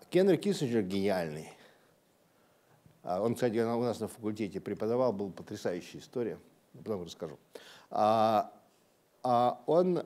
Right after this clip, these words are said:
а, ведь не сам придумал сближение,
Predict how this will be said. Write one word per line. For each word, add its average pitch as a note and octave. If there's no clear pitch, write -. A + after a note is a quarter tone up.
а, B2
ведь B2
не C3
сам F#3
придумал G2+
сближение, F2+